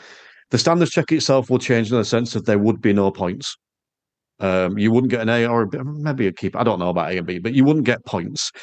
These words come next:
It would be pass or fail or something along those lines. So you're not worrying about, "Oh, have I got twenty-six or twenty-seven or, or whatever?" But what you get is at the end of the standards check, the examiner, and this kind of touched into a future question, actually, the examiner wouldn't tell you whether you passed or failed.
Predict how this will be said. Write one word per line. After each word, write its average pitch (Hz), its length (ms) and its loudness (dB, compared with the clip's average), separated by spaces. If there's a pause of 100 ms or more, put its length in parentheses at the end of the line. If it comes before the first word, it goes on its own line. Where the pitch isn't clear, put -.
(140)
It 120 80 0
would 120 220 2
be 113 260 4
pass - 480 -6
or 101 180 -2
fail 90 420 0
or 85 120 -2
something 131 260 2
along 95 220 2
those 92 240 -4
lines. - 400 -6 (380)
So - 160 0
you're 104 120 4
not 120 200 2
worrying 110 260 2
about, 98 260 0
"Oh, 131 160 0 (100)
have 113 120 -6
I 131 60 0
got 123 180 -4
twenty-six 123 480 -2
or 117 100 -2
twenty-seven 120 640 0
or, 104 220 0
or 110 80 2
whatever?" 98 340 0 (920)
But 143 80 4
what 147 180 2
you 175 100 4
get 113 200 0
is 101 100 -2
at 131 80 -2
the 117 60 2
end 139 120 2
of 151 60 2
the 135 60 0
standards 101 340 -2
check, 101 280 -4
the 110 200 0
examiner, 113 560 2
and 107 100 -2
this 107 120 -2
kind 120 200 0
of 101 60 2
touched - 320 -4
into 95 220 0
a 92 40 -2
future 104 300 -2
question, 107 320 -4
actually, 120 200 -2
the 113 100 0
examiner 127 380 2
wouldn't 135 360 0
tell 107 160 2
you 98 80 0
whether 98 160 0
you 101 80 2
passed - 320 -6
or 95 80 -2
failed. - 380 -6